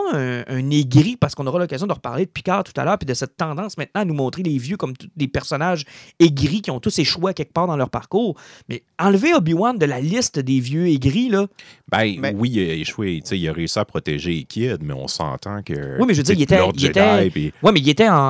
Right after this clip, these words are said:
Speaker 1: en, en marge de la République, là.
Speaker 3: Excuse-moi,
Speaker 2: Ouais.
Speaker 3: il, il, il a quand même crissement torché Anakin. C'est juste qu'il l'a pas achevé parce que c'était contre sa
Speaker 1: Ses valeurs.
Speaker 3: religion, c'était contre sa valeur, mais il avait torché en
Speaker 1: Oh oui,
Speaker 3: sacrament.
Speaker 1: puis
Speaker 3: Mais
Speaker 1: il était en attente. Il
Speaker 3: puis
Speaker 1: était pas, il a pas abandonné.
Speaker 3: pas juste qu'il a pas abandonné, aussi, on, peut-être on s'entend, c'est parce que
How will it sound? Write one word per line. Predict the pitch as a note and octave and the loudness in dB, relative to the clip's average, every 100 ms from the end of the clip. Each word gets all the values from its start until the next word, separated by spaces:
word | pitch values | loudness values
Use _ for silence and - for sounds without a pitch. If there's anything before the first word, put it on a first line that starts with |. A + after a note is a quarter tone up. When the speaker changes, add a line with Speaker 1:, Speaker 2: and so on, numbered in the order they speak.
| - | 0
Speaker 1:
en, | C3 | -2
en | C#3 C3+ | 2 2
marge | D3 A3+ G3 C3+ | 4 4 2 -2
de | A#2+ | 2
la | C3+ B2+ | 2 0
République, | B2 C3 B2 F3+ | -4 -2 0 0
là. | C#3 | 0
Speaker 3:
Excuse-moi, | C3+ C#3 | 0 0
Speaker 2:
Ouais. | E3 B2+ | 0 -4
Speaker 3:
il, | A2 | -6
il, | B2 B2 | -4 -4
il | B2+ | -4
a | |
quand | C#3+ | -2
même | D3 E3+ | -2 -4
crissement | - D3+ D3+ D#3 | -6 -10 -6 -6
torché | D3 C3+ - C#3+ | -4 -4 -4 -6
Anakin. | A#2+ A2+ C#3+ F#3 | -6 -6 -6 -6
C'est | C3+ | -6
juste | A#2 D#3 | -6 -6
qu'il | - B2+ | -4 -2
l'a | |
pas | B2 C3+ | 0 2
achevé | B2 - D#3 D#3+ | 0 -4 -6 -6
parce | A2+ - | -8 -10
que | |
c'était | A2 - A2 | -12 -8 -10
contre | - D3 C3 - | -6 -4 -4 -8
sa | - - - - A#2+ | -12 -12 -12 -4 -2
Speaker 1:
Ses | A2+ | 0
valeurs. | B2 A#2+ A#2 | 0 0 0
Speaker 3:
religion, | A#2+ B2+ D#3+ | 0 -2 -4
c'était | G3 A2 | -6 -8
contre | A#2 A#2 | -6 -6
sa | A#2 | -2
valeur, | G#2+ A2+ D#3+ C#3+ | -2 -2 -4 -6
mais | G2 | -12
il | G#2+ G2+ | -10 -8
avait | A#2 | -8
torché | D#3+ D#3+ - D3+ | -6 -8 -6 -8
en | - | -4
Speaker 1:
Oh | G3 C4+ | -4 -2
oui, | F4+ | 0
Speaker 3:
sacrament. | F3 D#3+ - | -2 -4 -6
Speaker 1:
puis | F#3+ | -2
Speaker 3:
Mais | C3+ B2 _ - D3+ | -2 -4 _ -10 -2
Speaker 1:
il | |
était | D#3+ B3 | 2 2
en | B3 | 2
attente. | F#3+ G#3 D#4+ D#3+ | 0 -2 -4 -8
Il | - D3+ D#3+ | -2 0 2
Speaker 3:
puis | |
Speaker 1:
était | F#3 | 2
pas, | E4 B3+ | 2 4
il | |
a | D#3+ | 4
pas | E4 B3 - - | 4 0 -4 -2
abandonné. | F#3+ D3 B3+ B3 E3 D#3 C4 _ _ | 0 2 2 6 4 4 -2 _ _
Speaker 3:
pas | - F3 | -4 -4
juste | A3+ | -4
qu'il | D3 | -4
a | |
pas | B2+ | -2
abandonné, | B2 B2 A#2 E3+ | 0 0 0 -4
aussi, | - C3 G3+ | -4 -4 -4
on, | |
peut-être | - - G3+ | -2 -4 -2
on | D#3+ | -4
s'entend, | C#3 D3 G#3 | -2 -2 -2
c'est | G#3+ | -6
parce | C#3 | -8
que | - | -10